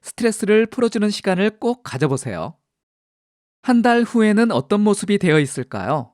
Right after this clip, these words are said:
상상해보세요. 더 건강해진 몸, 더 가벼워진 마음,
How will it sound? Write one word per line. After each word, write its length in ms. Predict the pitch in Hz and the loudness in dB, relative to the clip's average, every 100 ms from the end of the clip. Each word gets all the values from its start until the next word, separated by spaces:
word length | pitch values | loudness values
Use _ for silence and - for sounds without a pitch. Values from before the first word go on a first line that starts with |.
| _ | _
상상해보세요. 880 | - 208 202 196 160 135 123 101 107 _ _ _ _ _ - | -8 -4 0 0 -2 -4 -4 -6 -8 _ _ _ _ _ 0
더 180 | 175 196 | 2 2
건강해진 560 | 190 180 190 180 170 | 2 2 0 0 -2
몸, 340 | 165 131 123 226 _ _ | -2 -2 -4 -8 _ _
더 200 | 190 196 | 2 2
가벼워진 520 | - 139 180 175 180 | 0 0 2 2 0
마음, 420 | 165 120 110 90 | -2 -2 -4 -10